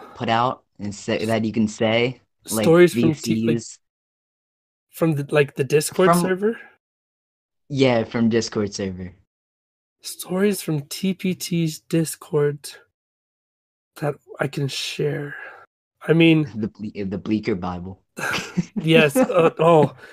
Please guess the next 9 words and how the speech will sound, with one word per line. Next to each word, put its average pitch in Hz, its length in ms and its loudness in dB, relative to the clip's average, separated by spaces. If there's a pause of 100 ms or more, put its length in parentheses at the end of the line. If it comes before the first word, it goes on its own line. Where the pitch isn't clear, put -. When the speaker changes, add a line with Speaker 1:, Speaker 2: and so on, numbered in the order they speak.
(140)
Speaker 2:
so, 165 320 4
uh, 156 480 4 (540)
for 185 340 2
Speaker 1:
<laughs> 214 60 0
Speaker 2:
April - 1160 0
first, 165 560 2
April 160 280 2
Fool's 175 320 2
Day, 139 340 -6